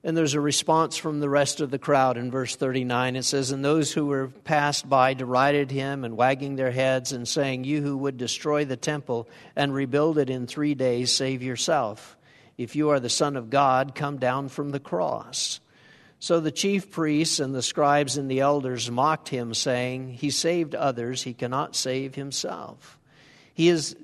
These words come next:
the King of Israel. Let him come down from now from the cross, and we will believe in him.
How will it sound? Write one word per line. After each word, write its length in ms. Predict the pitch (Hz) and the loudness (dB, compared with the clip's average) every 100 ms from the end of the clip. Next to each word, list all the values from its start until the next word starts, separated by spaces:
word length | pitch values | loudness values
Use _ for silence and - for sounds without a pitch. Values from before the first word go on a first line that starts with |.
| - 175 | -20 -8
the 140 | 131 | -6
King 300 | 151 175 160 | 2 2 2
of 100 | 139 | 2
Israel. 460 | 151 143 170 185 170 | 2 2 2 2 4
Let 240 | 147 151 | 4 4
him 100 | 160 | 2
come 260 | 170 151 143 | -2 -2 0
down 380 | 135 139 165 | 0 0 -2
from 460 | 156 151 139 135 135 - | -4 -4 -4 -6 -12 -4
now 340 | 135 185 147 | -2 0 -2
from 240 | 143 127 123 | -4 -6 -6
the 80 | |
cross, 540 | 117 180 175 147 151 147 | -4 0 2 2 0 -2
and 120 | 131 | -2
we 140 | 151 | 0
will 160 | 156 156 | 0 0
believe 460 | 151 156 175 180 151 | 0 2 2 2 0
in 140 | 104 | -4
him. 220 | 107 92 | -8 -10